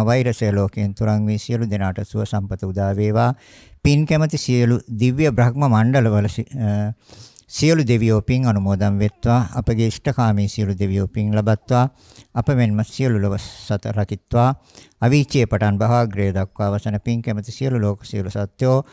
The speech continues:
පින් අනුමෝදන් වෙත්වා, සුවපත් වෙත්වා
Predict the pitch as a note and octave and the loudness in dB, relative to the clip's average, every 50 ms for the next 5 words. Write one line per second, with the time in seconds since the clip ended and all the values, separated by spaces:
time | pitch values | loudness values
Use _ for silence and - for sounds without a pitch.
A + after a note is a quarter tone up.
0 | - - - _ _ _ - C3+ C#3+ C#3+ C3+ A2+ G#2 G#2 G#2 G#2 F#2 G2+ G2+ G2+ | -20 -20 -20 _ _ _ -2 0 2 2 2 2 2 2 2 2 2 2 0 0
1 | G2+ G2 - - - G2+ G2+ - - G#2 F#2+ - A2 G2 - - G#2 F2+ _ - | 0 -2 -4 -4 -4 -4 -4 -4 -4 -6 -4 -4 -6 -6 -6 -6 -10 -10 _ -8
2 | G#2 G#2 G#2 G#2+ A2+ B2 | -6 -4 -4 -4 -6 -8